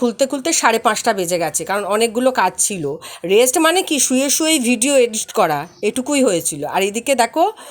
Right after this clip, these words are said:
ভোগ দর্শন করাতে তোমাদের নিয়ে চলে এসেছি মন্দিরে, কারণ আজকে মন্দিরে আমাদের খাওয়া দাওয়া, প্রচুর মানুষ খাবে এখানে, তা সেটাকেই ক্যামেরা বন্দি করছি। দেখো কি কি আছে মেনুতে,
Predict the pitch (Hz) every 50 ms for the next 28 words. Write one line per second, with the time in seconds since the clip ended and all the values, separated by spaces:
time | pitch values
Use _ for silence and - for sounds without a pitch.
0 | - - - - - 226 233 262 294 285 247 220 240 226 226 214 - - 277 294
1 | 311 294 285 240 226 220 247 233 233 226 202 190 190 226 262 339 403 440 - -
2 | - - - - - 208 214 233 240 240 - 240 220 226 233 247 247 247 - -
3 | 339 285 254 233 240 240 233 226 202 190 180 190 185 208 240 254 160 185 208 -
4 | - - - - 302 320 294 254 233 240 233 240 247 262 254 254 262 254 285 269
5 | 277 - - 226 220 233 247 254 247 254 247 240 214 190 170 160 - - - -
6 | - _ - 247 262 277 262 - - 349 359 403 403 370 370 330 302 311 320 -
7 | - - 294 262 240 254 247 226 190 - 233 185 170 156 139 147 180 - - -
8 | - - - - 208 214 - - - - 233 226 - 277 269 349 359 359 359 330
9 | 285 269 277 269 285 269 269 262 262 262 262 262 262 254 254 247 - 240 220 190
10 | 220 226 226 - 277 254 254 - 254 247 254 - 302 285 240 220 226 - - 302
11 | 277 254 233 214 196 185 170 - 175